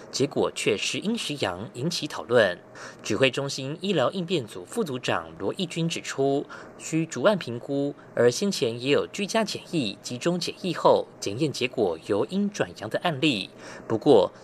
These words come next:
这类个案因病毒量低，没有办法培养出活病毒，属于过去曾感染，至今身体仍残留病毒碎片，研判经过十四天检疫期后，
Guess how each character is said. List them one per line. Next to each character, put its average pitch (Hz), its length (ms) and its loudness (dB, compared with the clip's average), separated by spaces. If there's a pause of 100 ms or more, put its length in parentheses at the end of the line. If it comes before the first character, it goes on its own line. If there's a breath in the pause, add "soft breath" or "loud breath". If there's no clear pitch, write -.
这 - 120 4
类 208 120 6
个 175 220 2
案 147 240 0 (100)
因 160 200 -4
病 170 200 -8
毒 104 120 -8
量 135 220 -4
低， 135 420 -6
没 117 240 -6
有 151 40 0
办 113 220 0
法 85 240 -6
培 - 200 -6
养 160 180 -2
出 - 200 -4
活 110 200 -2
病 202 180 -2
毒， 98 320 -6 (220 loud breath)
属 104 200 -4
于 92 140 -8
过 190 220 4
去 - 180 -6
曾 - 220 -6
感 139 180 -2
染， 123 260 0 (140)
至 - 140 -4
今 151 200 -4
身 214 220 0
体 87 340 -4
仍 107 200 -2
残 113 200 -4
留 98 200 0
病 196 240 -2
毒 90 120 -12
碎 123 200 0
片， 104 280 2 (300 loud breath)
研 117 140 4
判 127 260 2
经 151 160 -8
过 143 180 0
十 - 160 -4
四 202 160 -4
天 160 300 0
检 - 240 -6
疫 226 100 -4
期 110 200 -4
后， 101 340 4